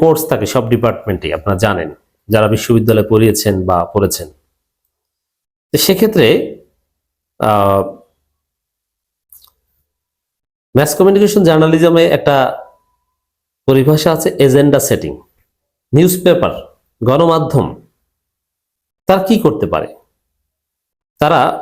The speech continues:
সোশ্যাল এজেন্ডা সেট করে দিতে পারে, এমনকি অনেক ক্ষেত্রে পলিটিক্যাল এজেন্ডা সেট করে দিতে পারে। Significance of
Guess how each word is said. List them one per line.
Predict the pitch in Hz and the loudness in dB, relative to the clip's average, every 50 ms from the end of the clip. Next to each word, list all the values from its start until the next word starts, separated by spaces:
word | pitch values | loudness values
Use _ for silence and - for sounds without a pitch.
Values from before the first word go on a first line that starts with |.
| - - - | -8 -6 -2
সোশ্যাল | - 180 185 180 - 196 185 180 180 175 156 151 | 0 0 0 0 2 2 4 4 2 2 2 2
এজেন্ডা | 143 156 165 165 160 151 - | 4 4 4 4 2 2 2
সেট | - 185 185 185 - | 0 -2 -2 0 0
করে | 117 101 90 | 0 0 0
দিতে | 85 - - 76 | -2 -4 -8 -8
পারে, | 78 - - - _ _ _ _ _ _ _ _ _ _ _ _ _ _ _ _ _ _ _ _ _ _ _ _ _ _ _ _ - - _ - 131 | -10 -10 -12 -16 _ _ _ _ _ _ _ _ _ _ _ _ _ _ _ _ _ _ _ _ _ _ _ _ _ _ _ _ -20 -14 _ -2 0
এমনকি | 170 208 208 175 - 151 143 | 2 2 2 4 2 2 2
অনেক | 147 143 | 2 0
ক্ষেত্রে | - 165 - 160 151 147 | -2 -2 0 -2 0 2
পলিটিক্যাল | 156 165 175 170 190 180 180 165 156 143 | 4 4 4 4 2 2 2 2 2 2
এজেন্ডা | 135 147 156 156 156 151 - | 4 4 4 2 2 2 0
সেট | - - - - | -2 -2 0 0
করে | 117 101 92 | -2 0 0
দিতে | 80 76 80 73 | -2 -4 -6 -6
পারে। | 78 - - - _ _ _ _ _ _ _ _ _ _ _ _ _ _ _ _ - - - | -8 -8 -10 -14 _ _ _ _ _ _ _ _ _ _ _ _ _ _ _ _ -6 -2 0
Significance | 185 180 185 196 185 - 202 185 208 208 208 - 185 | 2 4 4 2 2 2 2 2 2 2 2 2 0
of | 160 | -2